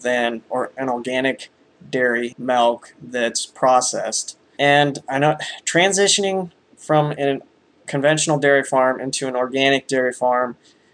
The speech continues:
is gonna be very difficult for many and probably most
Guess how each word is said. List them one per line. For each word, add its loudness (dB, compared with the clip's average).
is -10
gonna 0
be -4
very 4
difficult 2
for -8
many 2
and -14
probably 0
most 0